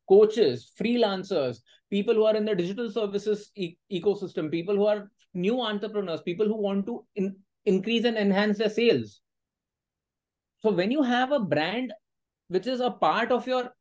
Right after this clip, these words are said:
which is an extension of your personality, you will be able to connect with the right target market, target audience, and also be able to demand a price. The price that we demand out of you with Coach I Need Help is your time,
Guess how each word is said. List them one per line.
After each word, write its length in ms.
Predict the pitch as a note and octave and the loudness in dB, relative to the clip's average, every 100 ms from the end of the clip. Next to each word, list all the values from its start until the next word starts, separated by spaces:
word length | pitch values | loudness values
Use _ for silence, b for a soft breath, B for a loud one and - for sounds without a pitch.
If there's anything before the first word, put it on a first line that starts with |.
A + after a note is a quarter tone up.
| - | -8
which 180 | G3 G3+ | -8 -4
is 80 | C#4+ | -2
an 100 | B3 | -2
extension 480 | - A3+ A#3 C4+ | -2 -2 -2 -2
of 140 | D4 C#4 | -4 -4
your 100 | B3+ | -4
personality, 840 | F3+ F3 G3+ F#3+ A#3 A3+ F#3 A#3 b b - | -2 -2 0 2 2 4 0 0 b b -2
you 180 | E3+ | 0
will 320 | B3+ F#3+ A#3 A#3+ | 2 2 2 0
be 240 | C4+ A#3+ | -2 0
able 260 | G#3+ A#3 G3+ | 0 -2 -2
to 260 | C4 C4 - _ _ _ - | -6 -6 -8 _ _ _ 0
connect 300 | G3 A#3 A#3 | 2 2 0
with 140 | A3 | -2
the 80 | G#3 | 0
right 260 | F3+ G3+ G3+ | 0 -2 -2
target 340 | D3+ G3+ G#3+ | -2 -2 -4
market, 420 | A3 G#3+ B3+ G#3+ _ | -8 -6 -6 -6 _
target 260 | D#3+ E3+ G#3+ | 0 2 2
audience, 380 | A3 G#3 B3 B3 - | 4 4 0 -6 -6
and 260 | A3 C#4+ C#4 | -4 -2 0
also 300 | A3+ G#3 A#3+ | -2 -2 -6
be 180 | A#3+ A3 | -2 0
able 240 | G3 G#3+ | 0 -2
to 100 | A#3 | 0
demand 360 | F#3+ E3 D3 D3 | 0 -2 -4 -4
a 40 | |
price. 360 | A2 F2+ - _ _ _ - | -6 -14 -16 _ _ _ -4
The 100 | D#3+ D3 D3 _ - | -2 -2 -10 _ 2
price 260 | F#3+ B3+ A#3+ | 4 4 2
that 180 | B3+ G3 | 2 2
we 220 | G#3 E4 | 4 4
demand 380 | C#4 A3+ A3 A3 | 4 2 2 4
out 180 | G3+ G#3+ | 4 4
of 140 | G#3 | 0
you 120 | G3 F3+ | 4 4
with 240 | D3+ F3 | 4 0
Coach 260 | G#3 G#3+ A#3 | 2 4 2
I 120 | A#3 | -2
Need 220 | A3 G#3+ | -4 -2
Help 220 | G#3+ B3 | -2 -2
is 120 | A#3 | -2
your 180 | G#3 G3 | -2 -2
time, 340 | D#3+ E3+ D3 | -2 -4 -6